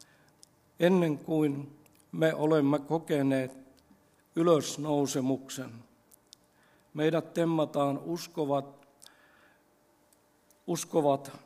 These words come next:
pois täältä, kun Jeesus tulee tuuliin ja pilviin.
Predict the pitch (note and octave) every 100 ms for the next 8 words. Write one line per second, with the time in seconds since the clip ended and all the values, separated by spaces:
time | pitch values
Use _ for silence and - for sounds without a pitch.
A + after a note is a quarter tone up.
0 | _ _ _ - F3+ E3 E3 - D#3 D3
1 | C#3+ C#3+ C3+ - _ _ _ _ _ -
2 | _ _ _ _ - C#3 D#3+ D3 C#3+ -
3 | D#3 C#3 C3+ C3+ D#3+ D3 C3+ B2 B2+ B2+
4 | C#3+ C3 A#2+ B2+ G#2 B2